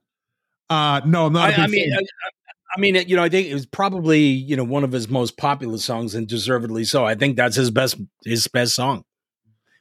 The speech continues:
Speaker 2: Why don't, why
Speaker 1: I
Speaker 2: aren't you a fan?
Speaker 1: I just don't like his style.
Speaker 2: Why?
Speaker 1: I don't like his style of rapping. It doesn't, it's, it's, he forces, he's one of those guys that kind of forces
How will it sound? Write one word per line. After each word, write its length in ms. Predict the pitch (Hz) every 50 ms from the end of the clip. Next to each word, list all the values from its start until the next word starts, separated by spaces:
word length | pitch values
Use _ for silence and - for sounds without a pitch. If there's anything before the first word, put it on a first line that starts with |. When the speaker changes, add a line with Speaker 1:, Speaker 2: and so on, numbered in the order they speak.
| -
Speaker 2:
Why 120 | - 185 214
don't, 140 | 226 180 160
why 80 | 175
Speaker 1:
I 40 | 190
Speaker 2:
aren't 200 | 208 202 190 -
you 100 | 208 196
a 40 | -
fan? 280 | - 202 190 131 - _ _ _ _ _ _ _ _ _ _ _ _ _ _ _ _ -
Speaker 1:
I 100 | 175 185
just 200 | 160 185 165 -
don't 180 | - 175 170 160
like 160 | 160 151 131
his 120 | 127 110
style. 420 | - - 123 107 107 104 107 - _ _ _ _ _ _ _ _ _ _ _ _ _ _ _ _ _ _ -
Speaker 2:
Why? 140 | 139 - -
Speaker 1:
I 80 | - 120
don't 140 | 131 120 117
like 100 | 117 107
his 140 | 107 - -
style 260 | - 110 104 101 98
of 60 | 98
rapping. 360 | 101 101 101 101 - 101 95 _ _ _ _ _ _ _ _ _ _ _
It 140 | - 156 - -
doesn't, 300 | 165 156 139 147 147 156
it's, 160 | 143 110 -
it's, 300 | 131 156 135 113 - -
he 160 | 131 151 143
forces, 520 | - - - 160 160 156 147 - 147 120
he's 240 | - 139 147 143 -
one 140 | 156 165 156
of 80 | 156 151
those 180 | 147 139 123
guys 280 | - 147 135 131 131 117
that 100 | 120 113
kind 160 | - 131 123
of 60 | 110 -
forces 640 | - - 117 117 127 - - 131 120 107 - -